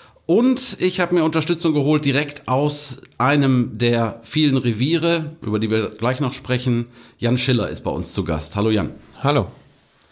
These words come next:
Speaker 1: Ja, steigen wir, äh, Henrik, gleich mal ein. Ähm, Zoom-Erlebniswelt, es soll ja Leute geben, die, ähm, Zoom-Erlebniswelt vielleicht noch nicht hundertprozentig genau kennen. Deswegen sollten wir beginnen, einmal kurz darüber zu sprechen,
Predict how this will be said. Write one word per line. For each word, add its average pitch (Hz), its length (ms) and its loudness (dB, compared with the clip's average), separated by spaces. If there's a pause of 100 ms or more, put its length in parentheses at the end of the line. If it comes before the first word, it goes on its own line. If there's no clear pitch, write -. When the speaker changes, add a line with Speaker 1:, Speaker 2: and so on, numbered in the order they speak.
(200)
Speaker 1:
Ja, 151 320 2
steigen 175 380 0
wir, 131 240 4 (360)
äh, 127 180 2
Henrik, 123 500 0
gleich 143 200 0
mal 123 140 2
ein. 175 500 0 (200)
Ähm, 147 580 4
Zoom-Erlebniswelt, 147 800 0
es 113 80 -2
soll 147 160 0
ja 131 200 0
Leute 147 320 0
geben, 151 520 0
die, 135 360 0
ähm, 131 480 2
Zoom-Erlebniswelt 127 720 0
vielleicht 120 280 -4
noch 117 80 0
nicht 127 320 -4 (160)
hundertprozentig 110 800 -2
genau 98 260 2
kennen. 123 360 -2 (380)
Deswegen 123 360 0
sollten 127 240 2
wir 120 80 2
beginnen, 127 560 0
einmal 120 300 0
kurz 127 240 -4
darüber 117 340 0
zu 117 100 -2
sprechen, 113 540 -2